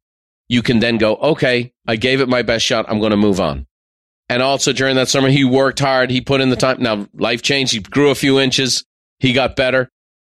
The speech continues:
Two years later, eighteen months actually to be precise, he was considered the best basketball player in high school in the country. His story changed, and it changed quickly.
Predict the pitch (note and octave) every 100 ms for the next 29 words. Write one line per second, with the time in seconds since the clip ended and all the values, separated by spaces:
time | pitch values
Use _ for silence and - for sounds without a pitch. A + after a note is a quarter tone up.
0 | - - A#3 A3+ F#3+ D3 B2 F#2 F#2+ G#2+
1 | B2 C3+ C#3+ A#2+ B2 A2+ G#2+ G2 - G2
2 | F2+ - A2+ F2 - - B2+ - B2+ D3
3 | B2+ A2 F2+ B2 C3+ - - _ - B2+
4 | C3 A2 G2+ F#2+ G#2 G2 G2+ A2+ A2+ A#2+
5 | - G#2+ F2+ F2 G#2 - - - _ _
6 | _ _ _ _ E3+ F3+ - A3+ G#3 D3
7 | F3 G3+ A2 - - _ _ _ _ D#3+
8 | E3+ A3 G#3+ D#3+ - G#3+ - G3 A#2+